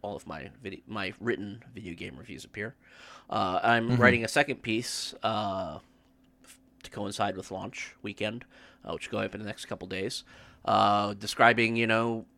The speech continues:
Speaker 1: what I f-, my, my later feelings about the end of the game, about systems, about, um, how great all the weapons are in the game, and basically just catching
Speaker 2: Yeah.
Speaker 1: up with the game as it comes out.
Speaker 2: Okay. Nice.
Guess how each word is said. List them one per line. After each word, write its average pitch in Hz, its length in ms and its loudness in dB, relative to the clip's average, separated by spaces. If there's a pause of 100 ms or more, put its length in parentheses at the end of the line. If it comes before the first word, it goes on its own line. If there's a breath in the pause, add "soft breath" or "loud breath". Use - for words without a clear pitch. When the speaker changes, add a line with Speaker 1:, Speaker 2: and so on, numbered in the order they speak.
(340)
Speaker 1:
what 113 240 2
I 110 80 8
f-, - 240 -4
my, 113 320 2
my 110 240 2
later 123 360 4
feelings 120 360 0
about 110 200 0
the 120 80 4
end 131 120 4
of 127 40 2
the 123 80 4
game, 120 400 4
about 104 260 -2
systems, 110 640 -2
about, 101 420 -2
um, 98 640 -6 (320)
how 113 160 -2
great 110 180 0
all 104 120 0
the 104 80 -8
weapons 117 400 0
are 113 180 4
in 110 100 -2
the 110 80 -6
game, 107 440 -6 (380 soft breath)
and 110 140 -2
basically 113 300 2
just - 180 -4
catching 123 260 8
Speaker 2:
Yeah. 104 80 12
Speaker 1:
up - 100 -4
with 110 80 -12
the 107 60 -8
game 107 500 -4
as 107 240 -6
it - 200 -8
comes 98 300 -4
out. - 320 -8 (1200 soft breath)
Speaker 2:
Okay. 190 280 6 (340)
Nice. 165 340 10